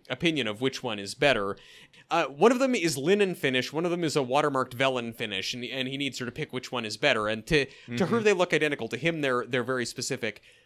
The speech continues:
Speaker 2: I think I know
Speaker 1: Bi-
Speaker 2: where you're going with this.
Speaker 1: Big echoes of Patrick Bateman's business cards, you know,
Speaker 2: <laughs>
Speaker 1: bone with the, with the,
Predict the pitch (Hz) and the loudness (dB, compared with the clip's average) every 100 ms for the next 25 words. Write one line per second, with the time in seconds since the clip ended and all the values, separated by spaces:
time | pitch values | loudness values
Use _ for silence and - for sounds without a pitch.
0 | - - - 160 170 - 160 147 139 113 | -14 -2 -2 0 0 4 6 6 4 4
1 | 101 104 104 - 131 247 294 262 269 240 | 0 -2 -6 -6 2 4 6 6 6 8
2 | 220 190 175 208 196 196 - 143 160 151 | 6 6 2 4 4 4 -2 4 4 4
3 | 151 151 123 131 180 151 - 160 135 - | -2 -2 -2 0 2 8 8 6 -2 0
4 | 139 110 107 123 127 - 170 135 117 - | 2 2 2 2 2 4 6 8 6 4
5 | 165 143 160 175 160 143 127 123 131 - | 4 6 10 10 8 6 4 2 0 2
6 | 147 131 127 135 135 123 120 | 2 4 4 0 2 2 2